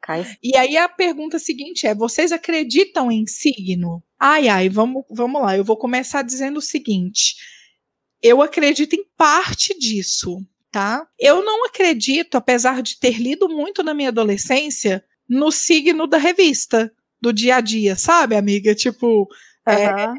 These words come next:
Speaker 2: hoje você vai sair e encontrar o seu amor. Ou seja, eu tenho trinta e oito anos, mas será que a menina de quatro anos também, que é capricorniana, vai sair e encontrar o amor dela? Acho
Speaker 1: Aham.
Speaker 2: que não. Então, assim,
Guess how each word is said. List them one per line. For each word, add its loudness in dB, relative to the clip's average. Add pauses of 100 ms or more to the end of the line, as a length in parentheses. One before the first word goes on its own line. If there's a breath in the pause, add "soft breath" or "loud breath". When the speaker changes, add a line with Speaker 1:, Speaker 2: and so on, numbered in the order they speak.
(240)
Speaker 2:
hoje 4
você -2
vai -2
sair -4
e -10
encontrar -6
o -8
seu 0
amor. 2 (480 loud breath)
Ou 4
seja, 4
eu 4
tenho -4
trinta -6
e 2
oito 0
anos, -2
mas -4
será 0
que -6
a -2
menina -2
de -8
quatro 2
anos -2
também, -2
que -4
é -10
capricorniana, -2
vai 2
sair 0
e -2
encontrar 0
o 2
amor 2
dela? 2 (300)
Acho 2
Speaker 1:
Aham. -4
Speaker 2:
que -14 (120)
não. -2 (320 loud breath)
Então, 2
assim, -4